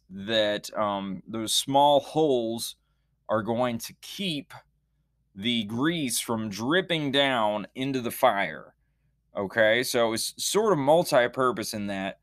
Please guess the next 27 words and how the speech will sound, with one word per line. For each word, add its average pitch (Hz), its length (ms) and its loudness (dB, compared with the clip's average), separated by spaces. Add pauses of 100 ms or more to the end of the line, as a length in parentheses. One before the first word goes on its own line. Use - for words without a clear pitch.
(500)
they're 127 340 4
going 135 320 2
to 107 100 -6
keep - 480 -6
the, 117 400 0
uh, 98 280 4 (280)
keep 180 220 -4
it 151 100 -4
from 156 160 -4
flare-ups, 113 760 4
so - 160 -8
you're 120 80 -4
not 135 120 0
gonna 135 160 -2
have 123 160 2
any 110 140 -4
flare-ups. 110 760 -2 (280)
It's - 80 -18
also 190 420 4
gonna 127 220 -2
keep 143 320 -6
the 110 100 0
hot 135 380 -2
gases 131 500 0
from 107 240 -8
coming 131 420 -4
up 117 200 0